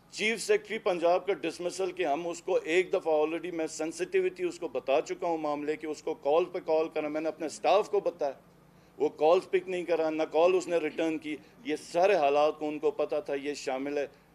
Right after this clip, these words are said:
अब मैं ये नहीं कहूँगा कि ये politically, ये हमजा शहबाज या राना सनाउल्लाह, ये अब जो बंदे हैं, अब ये भुगते हैं। हमें इसकी dismissal के अलावा कोई चीज़ कबूल नहीं है।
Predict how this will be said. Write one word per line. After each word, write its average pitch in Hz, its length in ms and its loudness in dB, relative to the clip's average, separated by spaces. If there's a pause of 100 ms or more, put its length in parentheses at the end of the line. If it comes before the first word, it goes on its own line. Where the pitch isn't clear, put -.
(120)
अब 147 440 0 (100)
मैं 147 180 0
ये 185 140 -2
नहीं 202 180 -2
कहूँगा 185 280 0
कि 165 140 -6 (180)
ये 147 120 0
politically, 151 600 -4
ये 151 80 0
हमजा 131 260 -2
शहबाज 139 480 0
या 139 80 0
राना 135 260 -2
सनाउल्लाह, 127 380 -6
ये 139 100 -2
अब 139 100 -2
जो 147 120 -4
बंदे 135 280 -2
हैं, 175 60 -2
अब 135 100 -6
ये 135 100 -2
भुगते 131 300 -6
हैं। 98 80 -14 (420)
हमें 165 400 -2
इसकी 190 380 0
dismissal 147 600 -6
के 165 100 -4 (120)
अलावा 123 420 0 (100)
कोई 131 260 -2
चीज़ 135 300 -12 (100)
कबूल 117 340 -6 (120)
नहीं 123 280 -8
है। 92 100 -12